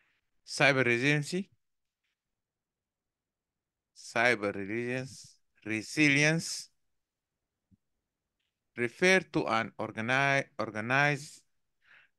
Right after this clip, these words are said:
organized overall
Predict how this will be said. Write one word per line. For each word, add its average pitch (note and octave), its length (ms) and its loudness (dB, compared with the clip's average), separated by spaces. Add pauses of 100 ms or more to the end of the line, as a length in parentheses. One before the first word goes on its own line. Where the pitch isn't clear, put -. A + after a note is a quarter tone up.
organized C#3+ 760 -2 (800)
overall C3+ 880 0